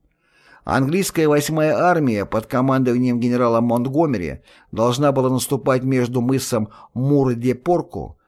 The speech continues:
и Пацолли и захватить Сиракузы и аэродром в Пакино. Прочно закрепив плацдармы и установив контакт с американскими войсками на левом фланге,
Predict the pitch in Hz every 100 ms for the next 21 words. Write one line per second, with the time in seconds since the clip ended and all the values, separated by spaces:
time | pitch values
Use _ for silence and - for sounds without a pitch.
0 | _ - 117 135 135 117 71 50 - _
1 | _ _ - 113 123 139 151 151 190 -
2 | 151 143 135 180 147 117 98 104 110 127
3 | 123 117 - - 117 - 104 67 50 _
4 | _ _ _ _ _ _ _ 101 127 170
5 | - 160 151 131 143 151 143 151 135 143
6 | 139 127 147 156 117 87 76 71 123 -
7 | 135 139 - 131 127 131 127 - 120 120
8 | 117 123 117 - 117 113 117 - 120 113
9 | 107 113 117 113 107 147 147 120 67